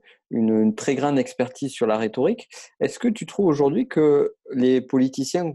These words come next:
qu'on peut voir, dans, par exemple, dans l'actualité française, euh,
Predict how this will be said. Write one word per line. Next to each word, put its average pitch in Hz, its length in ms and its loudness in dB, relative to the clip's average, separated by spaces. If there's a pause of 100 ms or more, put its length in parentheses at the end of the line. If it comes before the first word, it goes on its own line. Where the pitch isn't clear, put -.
(120)
qu'on 113 140 -6
peut 120 160 0
voir, 127 380 0
dans, 110 240 -2
par 110 100 -2
exemple, 113 280 -2
dans 101 180 0
l'actualité 107 480 -4
française, 147 560 -4 (460)
euh, 117 540 2